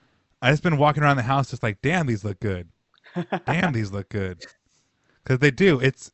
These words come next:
Speaker 1: it's,
Speaker 2: Mm-hmm.
Speaker 1: I, I've had a couple realizations with them on all day. And realization one is this is light years better than the white and black Dunk Low.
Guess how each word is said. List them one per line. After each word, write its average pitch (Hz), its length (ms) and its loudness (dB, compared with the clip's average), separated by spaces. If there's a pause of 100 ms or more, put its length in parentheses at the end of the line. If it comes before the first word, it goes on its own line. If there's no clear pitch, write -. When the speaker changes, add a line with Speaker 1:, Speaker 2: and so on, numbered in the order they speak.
Speaker 1:
it's, 113 240 -4
Speaker 2:
Mm-hmm. 123 80 -8
Speaker 1:
I, 131 160 -2
I've 120 140 -6
had 160 120 0
a 143 60 -6
couple 165 340 -4
realizations 127 800 -6 (500)
with 123 140 -8
them 120 160 -4
on 113 280 -4
all 98 140 -4
day. 95 300 -6
And 95 140 -14 (380)
realization 139 680 2
one 120 400 0 (500)
is 110 320 -4
this 135 240 -2
is 107 200 -6
light 120 300 -4
years 135 340 -4
better 101 540 -4
than 104 420 -6 (440)
the 110 120 -6
white 101 240 -6
and 98 120 -10
black 95 360 -8
Dunk 95 280 -12
Low. 98 280 -18